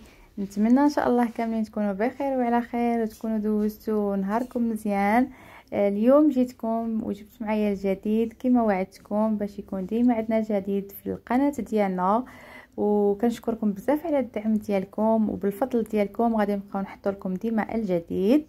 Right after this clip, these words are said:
اليوم جبت لكم كيفيه صناعه الصابون الطبيعي. هاد الصابون غادي يكون بالجليسيرين وبالمسك الطهاره، وكاين اخر بالجليسيرين والنيله الصحراويه الحر.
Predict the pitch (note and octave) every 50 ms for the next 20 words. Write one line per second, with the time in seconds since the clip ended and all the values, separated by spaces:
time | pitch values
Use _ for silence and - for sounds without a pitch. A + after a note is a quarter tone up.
0 | _ - - _ _ _ - - C4 G#3 G#3 A#3 C4+ D#4 D#4 C4+ - - A3+ G#3+
1 | G#3+ - A3+ A#3 A#3+ A#3+ - C#4 D4 D4 - - A3 G#3+ G#3+ A3 A3 - - G3+
2 | G3+ G#3 G#3+ A3 G#3 G#3 G#3 - - - A#3+ - - G#3+ G3+ F#3+ F#3 F#3+ G#3+ A3+
3 | A#3 A#3 - - - - - G3 F#3+ F3 F3+ F#3 F3 F3 F3 F#3+ A#3 C#4+ D4+ -
4 | - - - - - - A#3 B3 B3 - B3 A3+ G3+ G3+ A3+ B3 B3+ A#3 A3+ A3
5 | G#3+ G#3 G3+ - - G#3 G#3 A3 A3+ A#3 A#3+ - - - - - - - A3 A#3+
6 | G#3+ A3+ B3 C4 C4+ B3+ - - A3 G#3 G3 G#3 G#3+ A3 A3+ A3 - - G3+ G3+
7 | F#3 G3 G3+ G3 F#3+ F#3+ F#3+ G#3+ B3 B3 - - - - _ - G#3+ G3+ G3 G3
8 | G3 F#3+ F3+ F3 F#3 G#3 A#3+ B3 - - - G#3 - - A3 G#3+ G#3+ G#3 - -
9 | G3+ G#3 G#3 - A3 A3 G#3+ G3 - G3 G3 F#3+ - G3 G3 A3+ A#3 A#3 - A3
10 | G3+ G3 G3 G3+ A3 A#3+ A#3+ - - G3+ G#3 G#3 G3 F#3+ F#3+ F#3+ F#3+ F3+ G3 G3+
11 | G#3 - - - G#3 - - - G3 - - F#3+ F#3+ F#3 F3+ F3+ F3+ F#3+ A3 B3
12 | D4+ - - - - - - - - G#3+ G#3 - - - E3+ E3